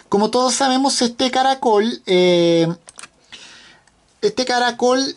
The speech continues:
Eh, eh, cae de,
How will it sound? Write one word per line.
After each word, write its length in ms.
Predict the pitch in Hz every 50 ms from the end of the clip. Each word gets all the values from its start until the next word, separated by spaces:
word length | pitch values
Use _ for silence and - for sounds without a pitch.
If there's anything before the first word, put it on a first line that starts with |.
| _
Eh, 920 | - 220 208 190 190 185 180 180 175 175 170 170 170 165 165 160 160 156 156 - - _ _ _ _ _ _ - - _ _ _ _ - _ _ _ 190
eh, 300 | 170 156 151 147 143 - _ _ _ _ - - 165 -
cae 580 | - 214 214 214 226 233 233 240 240 240 240 -
de, 220 | 185 175 185 208